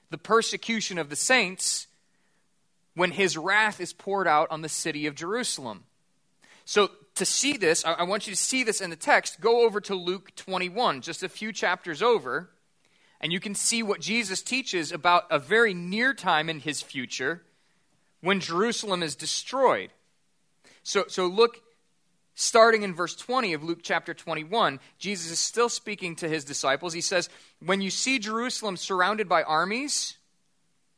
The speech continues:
then you know that its desolation has come near. Then let those who are in Judea flee to the mountains, and let those who are inside the city depart,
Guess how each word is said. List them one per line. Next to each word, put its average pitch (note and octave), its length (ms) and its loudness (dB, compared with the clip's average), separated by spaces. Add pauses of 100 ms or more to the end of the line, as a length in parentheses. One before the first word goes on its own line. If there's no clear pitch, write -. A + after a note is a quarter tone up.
(120)
then A3 260 6
you A3 100 -2
know G#3 440 8
that D#3+ 180 2
its F3 160 -4
desolation E3+ 640 0
has C#3 160 -8
come C#3+ 220 -6
near. B2+ 400 -8 (1080)
Then G#3+ 260 6
let G#3+ 220 4
those G#3+ 280 4
who A3 80 4
are F3+ 120 6
in F3 120 -2
Judea E3+ 420 2
flee G3+ 380 -6
to F#3 100 -6
the E3+ 100 -6
mountains, F3 480 0
and E3 80 -6
let D3+ 200 -2
those F3+ 260 0
who F3+ 80 -6
are D#3+ 140 4
inside F#3 500 0
the D#3 80 -8
city F3+ 300 -2
depart, F3+ 560 0